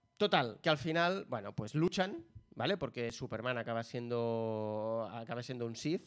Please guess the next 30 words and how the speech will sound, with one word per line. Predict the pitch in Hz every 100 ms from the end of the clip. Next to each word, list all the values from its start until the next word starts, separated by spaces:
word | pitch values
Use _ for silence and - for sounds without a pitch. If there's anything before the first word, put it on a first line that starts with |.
| - -
para | 123 113
decirlo | 113 - 117
así. | 120 165 196 - - - _ _
Lucha | 143 156 180 165 131
contra | 135 123 127 123 120 120
el | 117
Capitán | 120 113 117 123 127
Luthor, | 143 165 180 - - -
que, | 123 117 - 80 - 127
eh, | 120 117 113 113 113 110 107 104 101 101 95 73 65 -
por | 123
favor, | - 117 120 117 - _ _ _ _ _ _
invertid | 127 117 117 143 139
un | 131
poco | - 120 120
de | 117
dinero | 107 107 113 139 - _
en | 123 110
la | 104
armadura | 101 98 107 113
del | 107
Capitán | - 92 - 92
Luthor. | 87 - 120
O | _ _ _ _ _ _ _ -
sea, | 110 -
se | - - 131 110
nota | 117 135 175 185 320 _ _ - - -
tanto | 139 127 113 110
que | - 113
es | 123 -